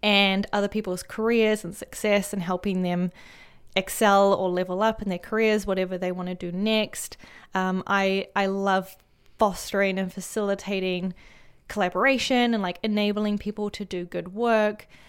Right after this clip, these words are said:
I think I just enjoy that stuff, to be honest, like, more than the pixel pushing of design. I love creating stuff. I love designing, obviously. That's why I'm doing it as a career. But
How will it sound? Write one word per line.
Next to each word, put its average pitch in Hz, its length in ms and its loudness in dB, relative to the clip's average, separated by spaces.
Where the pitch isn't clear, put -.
I 240 120 4
think 302 200 2
I 359 100 6
just 320 200 -2
enjoy 208 400 0
that 208 180 -2
stuff, 185 340 -6
to - 100 -12
be 208 120 -2
honest, 190 300 -6
like, 190 200 -6
more 190 260 0
than 190 140 -2
the 185 80 -4
pixel 196 380 -10
pushing 185 380 -10
of 185 180 -12
design. 185 540 -8
I 233 80 2
love 226 500 2
creating 202 500 0
stuff. 185 360 -4
I 196 80 -4
love 190 340 -2
designing, 190 520 -4
obviously. 185 720 -6
That's 190 200 -12
why 185 160 -2
I'm 190 140 -4
doing 190 240 -4
it 185 180 -10
as 190 160 -6
a 208 100 -4
career. 185 680 -4
But 220 180 2